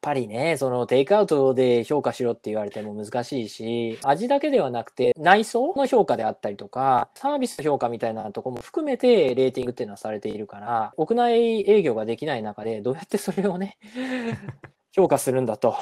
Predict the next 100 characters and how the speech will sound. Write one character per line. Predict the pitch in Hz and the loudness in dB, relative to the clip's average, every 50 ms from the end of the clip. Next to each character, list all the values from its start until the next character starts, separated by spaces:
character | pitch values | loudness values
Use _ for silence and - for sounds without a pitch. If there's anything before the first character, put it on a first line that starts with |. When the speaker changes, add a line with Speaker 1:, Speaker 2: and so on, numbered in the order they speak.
| - - - | -8 -12 -4
Speaker 1:
本 | _ 175 180 - 170 151 131 123 117 | _ 0 2 4 4 2 2 2 0
を | 113 113 - | -2 -4 -6
作 | - - 175 | -2 -2 0
る | 151 135 | 0 0
ん | 113 | -2
だ | 101 - | -6 -10
っ | - | -16
て | _ - 117 | _ -6 -4
い | 110 | -4
う | 110 | -2
と | - 117 | -2 -2
こ | - 120 | -2 -2
ろ | 113 117 | -4 -2
が | 104 127 123 | 0 0 0
や | 113 113 | 0 2
っ | - | 2
ぱ | - | 0
り | 170 | 0
無 | 147 160 170 | 0 0 -2
理 | 151 131 120 | -2 0 0
が | 117 107 104 101 104 101 - - - _ _ _ _ _ 117 | -2 -2 -2 -4 -10 -12 -14 -18 -20 _ _ _ _ _ -2
あ | 113 | -2
る | 107 101 - | -2 -6 -14
っ | _ | _
て | _ 104 | _ -14
い | 101 | -14
う | 104 | -12
と | - 107 | -14 -14
こ | - 104 | -14 -14
ろ | 101 110 | -14 -8
で、 | 131 156 151 131 117 107 - - _ | -4 -2 0 0 0 -2 -6 -14 _
Speaker 2:
そ | - - 85 | -18 -12 -10
う | |
で | 120 117 | -8 -6
す | 117 113 | -6 -6
ね。 | 113 113 | -6 -6
Speaker 1:
あ | 120 | -4
の、 | 127 | -2
延 | 127 123 | -2 -2
期 | 117 - | -2 -4
に | 123 117 | -4 -4
な | 113 107 | -4 -4
っ | |
て | - - | -4 -6
し | 104 113 | -10 -8
ま | 104 104 104 | -10 -10 -10
っ | - | -12
た | _ - 175 | _ -8 -2
と。 | - | 0
ま | 226 262 | 0 2
あ、 | |
こ | 262 330 | 2 2
れ | 349 320 | 4 4
は | 294 | 4
あ | 311 | 4
く | - 415 | 4 4
ま | 349 185 | 4 4
で | 165 | 4
ニ | 196 262 | 4 6
ュ | |
ー | 339 | 6
ヨ | 370 | 6
ー | 320 | 6
ク | - 185 | 6 2
の | 147 135 | 2 2
話 | 131 123 123 120 - - 135 | 2 2 2 0 -2 -4 -4
な | 123 117 | -4 -4
の | 107 101 | -6 -2
で、 | - 135 156 135 113 - | 0 2 2 2 2 4
ま | 185 | 6
あ、 | 170 | 6
ヨ | 165 | 6
ー | |
ロ | 165 180 | 6 6
ッ | 175 | 4
パ | - 180 | 2 2
版 | 180 185 185 180 180 | 2 2 0 0 0
と | 202 196 | 0 0
か | 165 135 | 2 2
は | 131 147 160 165 156 139 120 - - | 4 6 8 8 8 8 6 2 2
多 | - 185 | 0 2
少 | 180 220 202 | 4 4 2
遅 | 190 - 208 | 2 2 0
れ | 208 214 | -2 -2
な | 220 220 214 - _ _ - | -2 -6 -8 -12 _ _ 0
が | 113 123 131 104 | 2 2 2 2
ら | |
出 | 120 147 165 | 2 -2 -2
す | - - - 131 127 | -2 -2 -4 -2 0
予 | 123 131 | 0 -2
定 | 135 - 226 240 | 2 4 4 6
で | 247 240 | 6 6
は | 180 127 | 4 4
あ | 117 | 2
る | 110 | 0
そ | - - 104 101 | -4 -8 -14 -14
う | |
な | 101 101 | -14 -18
の | 101 - | -18 -10
で、 | - 131 131 120 104 - | -6 -4 -4 -4 -4 -8